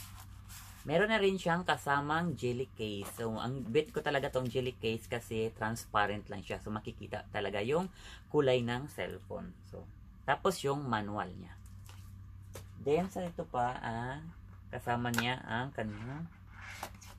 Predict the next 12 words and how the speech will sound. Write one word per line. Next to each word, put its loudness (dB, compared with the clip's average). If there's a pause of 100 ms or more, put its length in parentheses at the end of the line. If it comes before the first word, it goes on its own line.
(560)
charger. 6
Ito. -8 (760)
Charger, -2 (1160)
adapter, 0
at -4
saka 2 (300)
wire. 0 (3000)
At -14
saka -4
meron 0
din -2
siyang, -2